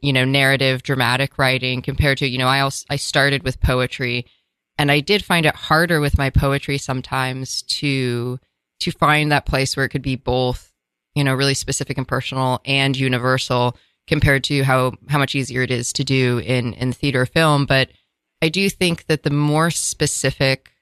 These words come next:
the, uh, the plot is, essentially, it, it's actually becomes easier to become universal in the story. I don't know if that translates at all to poetry, because this is the first time I'm,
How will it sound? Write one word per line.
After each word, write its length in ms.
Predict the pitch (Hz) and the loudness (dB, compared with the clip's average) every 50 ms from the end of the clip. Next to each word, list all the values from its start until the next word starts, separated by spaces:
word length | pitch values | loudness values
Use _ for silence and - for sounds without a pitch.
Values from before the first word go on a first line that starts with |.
| _ _ _ _ _ _ _ - | _ _ _ _ _ _ _ -2
the, 640 | 139 139 135 135 131 131 127 123 120 120 - 69 - _ _ _ _ _ _ _ - _ _ _ - - - | 0 0 0 0 0 -2 -2 -4 -4 -6 -8 -12 -14 _ _ _ _ _ _ _ -20 _ _ _ -6 -2 0
uh, 220 | 151 151 143 139 131 | 2 2 4 2 2
the 120 | 127 - | 0 0
plot 420 | - - - 160 151 147 131 - - - | 0 2 2 4 4 4 4 2 -2 -4
is, 320 | 104 73 - 92 - 143 | -6 -6 -6 -8 -8 -6
essentially, 800 | 131 - - 113 120 120 - - 127 127 131 127 131 123 120 _ _ _ _ _ _ - | -6 -4 -2 -2 -2 -4 -6 -6 -6 -6 -6 -4 -4 -6 -6 _ _ _ _ _ _ -2
it, 180 | - 151 123 - - | 0 0 0 2 0
it's 200 | 151 - - - - | -2 -2 -2 0 0
actually 320 | 143 160 - - 170 147 | 0 0 0 0 0 0
becomes 400 | 160 - - 160 143 143 131 - | 0 0 0 2 2 2 0 -2
easier 480 | - 156 147 143 143 143 143 135 131 131 | -2 -2 -2 0 2 2 2 2 2 0
to 140 | - - 139 | 0 -2 -2
become 560 | 135 127 - - - 135 131 127 123 127 127 | -2 -4 -4 -2 0 2 2 2 0 0 -2
universal 880 | 131 135 131 107 127 - 135 123 127 123 - - 135 127 127 127 123 - | -2 -2 -2 -2 -2 -2 0 0 0 0 0 0 2 2 2 0 0 -2
in 160 | - 139 131 123 | -2 -2 0 0
the 80 | 123 | 0
story. 680 | 127 - - - - 127 123 120 117 104 101 113 120 - _ _ _ _ - | 0 -2 -2 -2 -2 0 0 2 2 2 0 0 -2 -4 _ _ _ _ 0
I 60 | 151 | 2
don't 160 | 156 156 160 | 2 4 4
know 100 | 165 165 | 4 2
if 180 | 160 156 - _ | 2 0 0 _
that 340 | - 151 147 143 135 - - | 2 4 4 4 2 0 -2
translates 520 | - - 156 143 143 - 147 131 139 - - | -2 0 0 0 0 0 -2 -2 -4 -4 -2
at 180 | - 139 135 - - | -4 -4 -2 -2 -2
all 260 | 139 135 135 131 131 139 | 0 0 2 2 0 0
to 140 | - - - | -2 -4 -2
poetry, 800 | - - 139 143 143 139 - - 147 131 127 123 123 120 - _ _ _ _ - | 0 2 2 2 2 0 0 -2 -2 -2 0 -2 -2 -4 -8 _ _ _ _ -10
because 200 | 139 - 143 135 | -6 -4 -4 -2
this 140 | 139 131 139 | -4 -4 -4
is 80 | 131 | -4
the 60 | - 131 | -4 -2
first 220 | - 139 131 - | 0 0 0 0
time 120 | - 139 127 | 0 0 0
I'm, 200 | 131 131 123 | 0 -2 -4